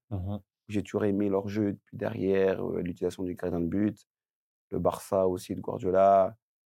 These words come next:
Speaker 2: Aujourd'hui, il y a City qui propose un football, je pense, qui est le plus beau à mes yeux.
Speaker 1: Top notch, ouais.
Speaker 2: Voilà. Il y a aussi Brighton, par exemple, aujourd'hui,
Speaker 1: Ouais.
Speaker 2: qui est,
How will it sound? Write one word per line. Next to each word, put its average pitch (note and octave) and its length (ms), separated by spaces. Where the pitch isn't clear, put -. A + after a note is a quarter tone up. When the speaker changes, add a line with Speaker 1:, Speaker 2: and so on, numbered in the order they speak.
Speaker 2:
Aujourd'hui, F#2+ 480
il - 40
y - 20
a G2 80
City G#2 680
qui F2+ 400
propose F#2+ 200
un F#2+ 100
football, F#2+ 360
je - 60
pense, F2+ 160
qui - 300
est - 280
le F2 60
plus G2 180
beau F#2+ 200
à F2+ 60
mes F#2 100
yeux. A2 300
Speaker 1:
Top - 160
notch, G2+ 280
ouais. G2+ 140
Speaker 2:
Voilà. G2+ 360
Il A2+ 60
y - 20
a G2 40
aussi G#2 220
Brighton, G#2+ 480
par - 160
exemple, G2 300
aujourd'hui, G2+ 420
Speaker 1:
Ouais. G2 60
Speaker 2:
qui - 180
est, F#2 80